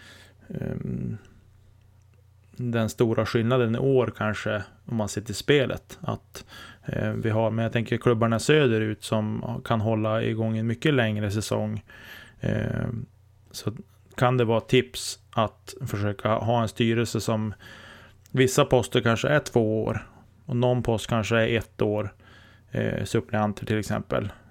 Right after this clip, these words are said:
Eh, för de är ju som mer eller mindre bara en vikarie för ledamöterna när de inte kan vara på plats.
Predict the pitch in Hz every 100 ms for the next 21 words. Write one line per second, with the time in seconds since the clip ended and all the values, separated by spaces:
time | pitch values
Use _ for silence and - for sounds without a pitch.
0 | - 117 110 107 - 120 120 113 110 113
1 | 110 113 113 113 110 113 110 110 110 107
2 | 113 - 131 123 110 107 117 113 110 120
3 | 127 123 113 113 113 120 113 - 117 117
4 | 110 131 147 131 - -